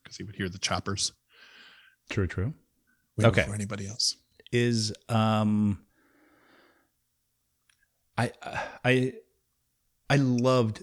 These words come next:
Speaker 2: this show when I was a kid.
Speaker 1: Yeah.
Speaker 2: I, for, uh, in a way that a kid should not have loved a sh-, like this, that, that was not made for me.
Speaker 1: Yeah. Yeah. At eight years old, I, you know, I was all about the Korean War.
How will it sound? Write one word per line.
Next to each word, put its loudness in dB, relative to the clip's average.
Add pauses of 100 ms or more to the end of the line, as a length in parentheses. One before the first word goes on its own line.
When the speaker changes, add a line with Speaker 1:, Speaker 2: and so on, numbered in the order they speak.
Speaker 2:
this 4
show 0
when -4
I -4
was -6
a -6
kid. -6
Speaker 1:
Yeah. 4
Speaker 2:
I, -8
for, -8
uh, 6 (840)
in 6
a 6
way 8
that 4
a 4
kid 0
should 4
not 4
have -2
loved 2
a 6
sh-, 2
like 8
this, 8
that, 6
that 8
was 8
not 6
made 8
for 6 (400)
me. 6 (420)
Speaker 1:
Yeah. 4 (520)
Yeah. 0 (100)
At 6
eight 6
years 6
old, 4
I, 2
you -2
know, 0
I 2
was 4
all 6
about 4
the 2
Korean 2
War. 2